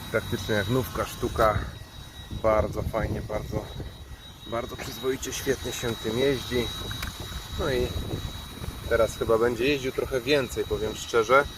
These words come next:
bo w tym sezonie to nie wiem, czy może razy, dwa razy nim, e, nim latałem, a teraz jak ma takie sobie też takie przeznaczenie typu fan, typu dotarcie takich kółek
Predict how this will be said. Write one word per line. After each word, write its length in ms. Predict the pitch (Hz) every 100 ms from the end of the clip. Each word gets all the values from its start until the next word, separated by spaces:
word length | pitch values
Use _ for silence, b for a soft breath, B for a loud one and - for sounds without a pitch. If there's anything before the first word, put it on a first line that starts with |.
| - - - - - - 110
bo 380 | 107 107 107 107
w 100 | -
tym 140 | 117
sezonie 420 | - 107 117 117 107
to 80 | 113
nie 160 | 113
wiem, 160 | 107 107 101
czy 80 | 113 107 104 - - - - - - 117
może 260 | 110 117
razy, 300 | 113 117 120
dwa 180 | 107 117
razy 320 | 117 113 113
nim, 360 | 117 117 113 113 -
e, 360 | 110 110 110 110
nim 220 | 113 110
latałem, 600 | 104 - 139 135 131 127 -
a 340 | 110 107 110 110 - - - - - - - - - - - - - - -
teraz 280 | 110 110 107
jak 160 | 107 104
ma 140 | 107
takie 320 | 117 104 110
sobie 280 | - 110 107
też 180 | 107 -
takie 280 | 107 - 107 - - -
przeznaczenie 880 | - 120 110 110 - 113 110 107 101 - - B - -
typu 240 | 120 110
fan, 360 | 117 131 117 104
typu 260 | 110 117
dotarcie 520 | 104 104 120 110 - 113
takich 340 | 107 - -
kółek 420 | - 131 117 110